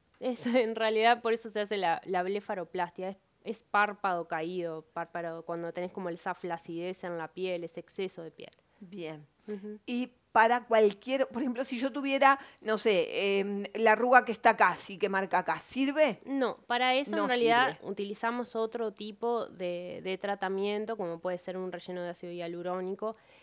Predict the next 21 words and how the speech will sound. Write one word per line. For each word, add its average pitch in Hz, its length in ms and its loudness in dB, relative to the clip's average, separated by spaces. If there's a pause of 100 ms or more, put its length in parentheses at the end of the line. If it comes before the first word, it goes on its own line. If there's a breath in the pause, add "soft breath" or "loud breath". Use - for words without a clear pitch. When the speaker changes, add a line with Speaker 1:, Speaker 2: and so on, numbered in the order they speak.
(320 soft breath)
Speaker 1:
Es 311 120 -2
de 381 100 6
determinada 240 680 2
zona 285 340 0
y 311 60 0
de 269 60 4
determinada 208 560 0
cicatriz, 180 800 -8
o 185 80 -14
sea, 190 220 -4
porque 190 240 -6
a 202 80 4
veces 226 380 2
uno 214 200 -2
también 208 320 -2
tiene 226 180 0
que 196 80 -6
ver 190 580 0
qué, 196 300 -4
qué 233 120 2
otro, 220 800 0